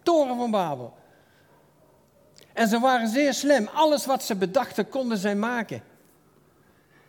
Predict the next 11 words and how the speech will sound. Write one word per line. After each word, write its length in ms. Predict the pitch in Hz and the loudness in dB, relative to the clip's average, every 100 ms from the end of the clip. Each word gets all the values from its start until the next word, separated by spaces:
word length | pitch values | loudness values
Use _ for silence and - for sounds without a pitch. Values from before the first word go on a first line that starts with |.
| _ _ _ _ _ | _ _ _ _ _
Maar 180 | 202 208 | 0 2
ze, 380 | 208 - 226 208 | 2 -2 -8 -2
maar 180 | 220 | 0
ze 80 | 202 | 2
hadden 400 | 202 220 269 - | 2 2 2 2
ook 240 | 240 247 - | 2 2 0
de 80 | |
afgoderij 840 | 220 226 - 254 214 202 233 277 240 | -2 -2 -2 -2 0 0 2 0 0
en 120 | 214 | -2
alles 320 | 247 262 226 | 0 0 0
meegenomen. 760 | 240 254 254 247 247 240 220 | 0 0 0 0 0 0 -4